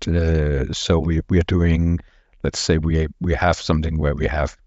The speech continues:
who creates the most tech notes, and they get a reward and some, a, a bag of, of, of swag,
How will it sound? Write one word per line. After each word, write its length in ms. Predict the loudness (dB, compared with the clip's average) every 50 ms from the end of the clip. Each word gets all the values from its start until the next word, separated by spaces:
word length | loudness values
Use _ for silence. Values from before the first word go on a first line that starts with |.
| -14 -6
who 160 | -2 -2 -2 -2
creates 340 | 2 4 6 6 6 4 2
the 80 | 2
most 320 | 2 4 2 0 -2 -4 0
tech 240 | 0 0 2 2
notes, 320 | 0 0 0 0 -2 -2 0
and 120 | 0 2
they 160 | 4 2 2
get 220 | 4 4 2 2 2
a 60 | 0
reward 540 | 0 0 0 0 2 2 2 2 2 0 0
and 160 | 0 -2 -2
some, 260 | -2 -2 -2 -2 -2 -6 _ _ -20 _ _ _ _ _ _
a, 60 | -20 -20 -20 -20 -20 -20 -20
a 60 | -20 -20 _ _ _ _ _ _ _ -4 0
bag 220 | 2 2 2 2
of, 220 | 0 -2 -2 -10 -10 -4
of, 200 | -2 -2 -2 -2 -4 -6
of 120 | -4 -4
swag, 560 | -4 -4 -6 0 2 2 2 2 0 -2 -6